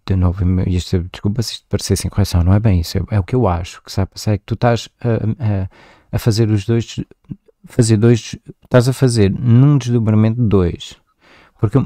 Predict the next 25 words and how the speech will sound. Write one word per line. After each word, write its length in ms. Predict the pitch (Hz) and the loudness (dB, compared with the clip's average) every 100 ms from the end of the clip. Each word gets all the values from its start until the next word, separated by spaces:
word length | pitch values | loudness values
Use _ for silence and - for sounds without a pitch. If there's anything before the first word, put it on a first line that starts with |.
| - | -2
porque 260 | - 123 - | -4 -2 2
um 200 | 127 143 | 2 2
é, 100 | 123 - | -2 -4
é, 200 | - 104 | -2 0
é 60 | 90 | 0
o 80 | 98 | -2
que 100 | - | -4
tu 180 | 101 92 | -2 -2
já 140 | 95 110 92 92 | -4 -8 -12 -4
viste 340 | 98 98 - | -2 -2 -4
e 20 | 98 | -10
estás 300 | - 101 87 | -4 -4 -4
de 60 | |
boa 220 | 95 98 | -4 -4
com, 280 | 92 101 87 | -2 -2 -2
pois 260 | 82 110 101 | -2 -4 -4
o 60 | 110 | -4
outro 220 | 113 - | -4 -6
é 40 | |
quando 240 | 110 113 - | -6 -8 -4
começas 340 | 113 110 113 | -6 -4 -6
a 20 | |
fazer 240 | 107 107 107 | -8 -6 -6
isso 120 | 104 - | -8 -4
diacronicamente. 1080 | 101 104 95 98 95 - 95 87 82 - | -4 -4 -4 -4 -4 -4 -4 -4 -8 -14